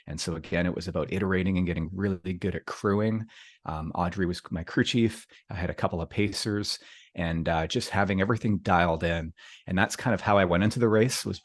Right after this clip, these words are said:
uh, h-, having a dialed in plan and trying to control what I could. And, and in the end, we executed really well on that.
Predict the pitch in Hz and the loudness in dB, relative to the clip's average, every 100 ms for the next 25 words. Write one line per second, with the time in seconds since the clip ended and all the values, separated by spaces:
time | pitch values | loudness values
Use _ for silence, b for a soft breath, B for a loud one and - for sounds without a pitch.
0 | - - 87 82 - - - 95 92 90 | -8 -4 -2 -2 -6 -8 -4 -2 2 8
1 | 110 110 101 - 104 110 131 95 - 98 | 10 10 8 6 4 4 2 -2 -2 -2
2 | - - 107 101 92 - 104 117 87 B | -4 -4 2 2 2 2 2 2 0 B
3 | B - 104 110 95 92 87 85 - 87 | B 2 6 8 8 6 2 0 -2 -4
4 | 87 82 87 80 82 80 80 | -2 0 0 0 0 0 -4